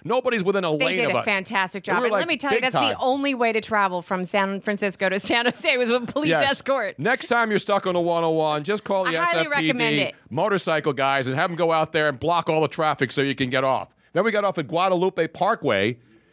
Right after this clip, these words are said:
Speaker 1: and they blocked all the traffic. They wouldn't let anybody get anywhere near us.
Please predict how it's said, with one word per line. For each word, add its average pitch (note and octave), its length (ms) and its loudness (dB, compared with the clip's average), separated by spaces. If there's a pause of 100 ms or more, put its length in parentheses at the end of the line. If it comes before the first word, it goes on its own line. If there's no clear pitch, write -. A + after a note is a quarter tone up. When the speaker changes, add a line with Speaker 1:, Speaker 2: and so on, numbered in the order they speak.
(140)
Speaker 1:
and E3+ 100 2
they A3 80 2
blocked A3 420 0
all A3+ 140 2
the G#3+ 60 0
traffic. A#3+ 260 -2
They G3+ 60 2
wouldn't A3+ 200 0
let A#3 120 2
anybody A3+ 300 2
get G#3 140 0 (420)
anywhere G#3 360 2
near A#3 360 0
us. - 320 -8